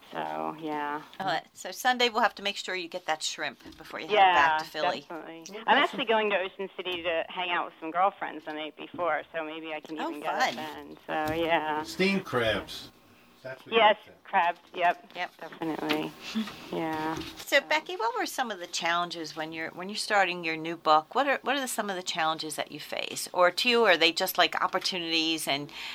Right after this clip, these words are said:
Speaker 2: um, you know, does it come naturally to you to, to do the research and to pull the book together and then to sit down to write it?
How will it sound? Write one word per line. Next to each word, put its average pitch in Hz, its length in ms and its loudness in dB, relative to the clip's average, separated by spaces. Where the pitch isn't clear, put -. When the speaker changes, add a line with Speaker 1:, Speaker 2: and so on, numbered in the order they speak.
Speaker 2:
um, 143 380 2
you 175 100 -8
know, 135 280 -2
does 165 180 -4
it 190 100 -8
come 190 220 -4
naturally 233 520 2
to - 180 -4
you 220 140 0
to, 208 280 0
to 208 140 -4
do 185 160 -6
the 175 80 -2
research 247 540 0
and 175 160 -8
to 160 260 0
pull 202 200 -4
the 185 60 -10
book 185 240 -2
together 175 400 2
and 165 140 -4
then 151 120 -4
to 147 40 -6
sit - 220 -8
down 160 200 -4
to 147 60 -10
write 185 300 2
it? 233 220 2